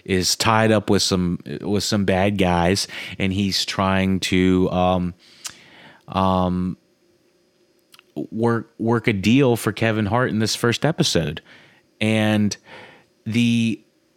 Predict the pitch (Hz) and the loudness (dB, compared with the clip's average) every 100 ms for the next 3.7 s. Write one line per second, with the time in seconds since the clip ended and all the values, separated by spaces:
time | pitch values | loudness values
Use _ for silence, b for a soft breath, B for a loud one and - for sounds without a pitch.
0 | _ _ _ - - 160 160 160 139 127 | _ _ _ -8 0 2 4 2 2 0
1 | 123 131 135 127 120 - 120 110 127 139 | 0 0 -2 -2 -2 -4 -4 -4 -4 -4
2 | 147 92 92 104 107 104 95 87 87 95 | -2 0 2 2 2 2 2 0 0 -2
3 | - 98 - 92 87 85 82 | -2 -4 -4 -4 -4 -4 -8